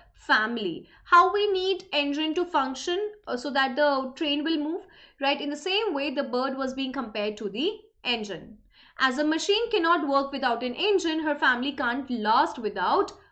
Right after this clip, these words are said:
her. As we already know that the machine cannot function well, function well, forget it, function, it cannot function at all. So in the same way, her family can't last without her. Everybody was dependent on the bird for food to be served.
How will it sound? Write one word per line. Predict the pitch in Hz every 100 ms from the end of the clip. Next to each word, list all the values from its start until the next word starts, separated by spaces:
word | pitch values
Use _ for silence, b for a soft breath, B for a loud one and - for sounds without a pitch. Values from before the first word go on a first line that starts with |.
| b
her. | 285 233 156 - _ _ _ _ _ _
As | 202 196
we | 214
already | 226 214 233 262
know | 294 330
that | 311 254
the | 269
machine | 269 262 311 311
cannot | 285 269 269
function | - 262 262 - 311 214
well, | 220 262 370 B B _
function | 285 277 277 330
well, | 262 269
forget | 339 330 302 277
it, | 330
function, | 330 285 285
it | 294 254
cannot | 302 302 349
function | 480 277 302
at | 311 302
all. | 247 262 453 B B B
So | -
in | 320
the | 302
same | 302 370 453
way, | 339 302
her | 302 269
family | 262 277 262 285 320
can't | 330 262 247 285 240
last | 220 220 220 320 -
without | 220 196 180 269 370 - -
her. | 226 160 B B -
Everybody | 320 320 370 392 320 311
was | 311 277
dependent | 247 254 240 262 269
on | 233
the | 220
bird | 208 220 240
for | - 208 208 277
food | - 339 -
to | 254
be | 202 285 381 -
served. | - - 226 - -